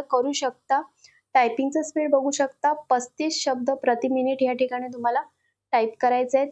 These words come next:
किंवा सांगितलेलं आहे थर्टी words per minute हिंदीमध्ये जर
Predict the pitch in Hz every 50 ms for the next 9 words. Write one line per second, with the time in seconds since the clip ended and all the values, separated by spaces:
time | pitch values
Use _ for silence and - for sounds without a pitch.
0 | - - - 320 311 320 330 320 320 302 269 262 269 277 277 285 277 277 285 277
1 | 285 269 247 294 302 302 - - - 262 247 247 240 - 302 302 269 269 277 285
2 | - - - - 254 254 262 269 262 262 254 262 285 285 285 - - 262 247 240
3 | 247 247 262 285 285 269 262 262 254 254 277